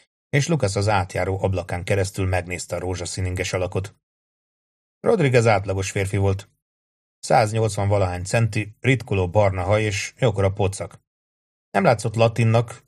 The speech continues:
úgy nézett ki, mint bármelyik minnesotai fehér férfi. Mereven fixírozta a titkárnője képernyőjét. Mondott valamit a nőnek, ránézett a printerre, majd vissza a monitorra, megütögette a képernyőt, majd visszafordult a printerhez,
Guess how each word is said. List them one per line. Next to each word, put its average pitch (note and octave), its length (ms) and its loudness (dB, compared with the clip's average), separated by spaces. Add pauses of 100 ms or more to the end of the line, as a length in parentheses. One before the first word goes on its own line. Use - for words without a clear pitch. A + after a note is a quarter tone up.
úgy F#3+ 140 0
nézett G2+ 280 0
ki, - 100 -2
mint A2+ 340 0
bármelyik G2+ 440 2
minnesotai F#2+ 640 0
fehér F2+ 320 -4
férfi. F#2+ 420 -6 (1200)
Mereven G#2+ 420 4
fixírozta G#2 640 -4
a F#2+ 40 2
titkárnője G2 560 0
képernyőjét. G2 680 0 (760)
Mondott C3+ 260 2
valamit A#2 320 4
a A2+ 40 0
nőnek, A#2+ 480 0 (120)
ránézett A2 520 2
a G2+ 60 -2
printerre, A2+ 760 2
majd G2+ 180 0
vissza G2+ 240 0
a F2 40 -6
monitorra, G#2 800 0
megütögette F#2 760 0
a E2+ 60 -4
képernyőt, G#2 560 0
majd G2+ 160 0
visszafordult F#2+ 640 -4
a - 80 -4
printerhez, G#2+ 560 2